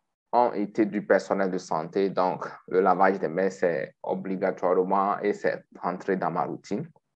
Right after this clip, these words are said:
Lorsque j'oublie de laver les mains et que je mange, j'ai toujours les maux de ventre. Donc, mon organisme, mon corps n'est plus habitué à cette batterie. Donc, voilà.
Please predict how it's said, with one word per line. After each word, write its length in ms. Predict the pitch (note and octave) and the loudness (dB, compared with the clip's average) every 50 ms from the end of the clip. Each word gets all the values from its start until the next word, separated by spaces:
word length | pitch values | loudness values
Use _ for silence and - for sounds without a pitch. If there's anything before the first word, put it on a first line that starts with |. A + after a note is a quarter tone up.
| _ _ _ _ _ _ _ _ _ _ _ - | _ _ _ _ _ _ _ _ _ _ _ 0
Lorsque 300 | - A2 A2+ - - G#2+ | 2 2 2 2 0 0
j'oublie 340 | F#2+ G2 G2 F2+ G2 G#2 | 0 0 -2 0 0 0
de 140 | G2 F#2+ G2 | 2 2 2
laver 300 | F#2 F#2 F#2 F#2 F#2 F#2 | 4 4 4 4 4 4
les 100 | F#2+ F2+ | 4 2
mains 300 | F#2 E2+ F#2 G2 A2+ C3+ - - | 2 2 0 0 -2 -2 -6 -6
et 120 | F#2 G2 | -8 -10
que 140 | G2 - - | -8 -8 -10
je 140 | F2+ E2 E2+ | -10 -10 -10
mange, 680 | - F3 E3+ F#2+ G#2 A2+ A#2+ C#3 C#3 - - - - _ _ _ _ _ _ _ | -6 0 2 4 4 2 2 -2 -6 -10 -12 -14 -18 _ _ _ _ _ _ _
j'ai 140 | F2+ F#2 - | -2 -2 0
toujours 300 | - F2+ F2 F2+ F#2 F2+ | -2 -6 -6 -4 -2 -2
les 100 | F2+ E2 | -2 -2
maux 180 | E2+ F2 F2 | -2 -2 -2
de 120 | F2 E2+ E2+ | -2 -4 -4
ventre. 340 | E2+ - F#2+ G#2 A2 A2 | -2 0 2 2 2 0
Donc, 340 | - F2 E2+ F2 E2+ - - - _ - - - - - - _ _ _ _ - | 0 0 0 0 -2 -6 -12 -16 _ -20 -20 -20 -20 -20 -20 _ _ _ _ -12
mon 240 | - F2 F#2+ G2 G2+ | -6 0 2 4 4
organisme, 540 | G2+ F#2+ F#2 F#2 F#2+ F#2+ G2 G2+ G2 G#2 G2 | 4 4 4 4 4 2 2 0 -2 -2 -4
mon 320 | G#2 G2+ F2+ F#2+ F#2+ F#2+ | -4 -2 -2 -2 -2 0
corps 180 | F#2+ - G#2 G#2 | 2 2 2 2
n'est 160 | G2+ F#2 E2+ | 2 0 -2
plus 140 | - F#2 F2+ | 0 0 0
habitué 500 | E2+ E2 F2 F2+ E2+ - - F#2 F#2 F#2 | 0 0 -2 -8 -10 -6 -4 0 2 2
à 140 | E2 E2 | 2 0
cette 180 | - - - - | -2 -6 -10 -10
batterie. 680 | - D#2+ - - - - - E2+ D#2+ F#2 A#2 E3 - - _ _ _ _ _ _ _ _ _ - | -10 -8 -6 -6 -6 -6 -6 -2 -2 -2 -2 -2 -6 -12 _ _ _ _ _ _ _ _ _ 4
Donc, 160 | D#3 D#3 D#3 | 4 6 8
voilà. 420 | D#3 D3+ D3+ D#3 D#3+ F#3 C#4+ - | 8 8 10 10 8 6 4 0